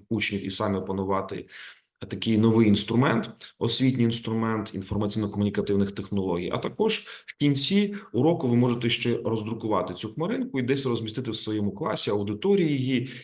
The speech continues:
і вона буде як символом того, що ось якась діяльність здійснювалася на уроці. Отже, щодо,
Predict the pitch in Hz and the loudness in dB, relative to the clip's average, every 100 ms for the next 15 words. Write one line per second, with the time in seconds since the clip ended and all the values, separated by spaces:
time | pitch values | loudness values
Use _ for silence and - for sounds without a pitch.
0 | - 120 113 120 127 113 107 107 110 - | -2 0 4 2 2 0 2 2 2 0
1 | 117 104 101 151 147 117 - 110 104 - | 0 -2 -4 -2 0 -2 -2 -4 -2 -2
2 | 98 113 98 95 98 107 110 107 - - | -2 -2 -4 -2 0 2 2 -2 -6 -8
3 | 92 92 98 98 101 95 90 87 90 85 | -10 -2 -2 0 -2 -2 -2 -4 -4 -4
4 | - - - - - - - - - - | -8 -8 -6 -4 -4 -6 -12 -12 -14 2
5 | 120 101 98 - 190 170 156 - | 4 6 4 4 4 6 4 2